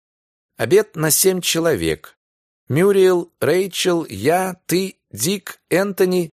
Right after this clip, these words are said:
и этот парень по имени Ноубл. Он мне нравится. А еще Блокман». Мюриел и Рэйчел выражали восторг тихим урчанием.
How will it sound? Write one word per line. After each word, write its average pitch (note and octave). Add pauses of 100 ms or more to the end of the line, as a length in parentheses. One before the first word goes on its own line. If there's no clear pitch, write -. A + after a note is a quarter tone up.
(240)
и E3+
этот F3+
парень F3+ (140)
по C#3+
имени E3+
Ноубл. F#2 (520)
Он D#3+
мне F3
нравится. C#3 (460)
А G#2+
еще G#3
Блокман». B2 (680)
Мюриел F3
и G#2+
Рэйчел G2 (120)
выражали A2+
восторг C#3+
тихим D3
урчанием. D2